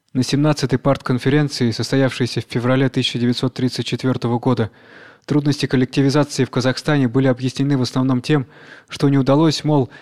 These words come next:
как следует перевести кочевников на оседлый образ жизни, но тем или иным способом,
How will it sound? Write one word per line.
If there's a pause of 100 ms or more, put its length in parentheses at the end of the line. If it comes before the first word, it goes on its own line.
как
следует
перевести
кочевников
на
оседлый
образ
жизни, (400)
но
тем
или
иным
способом,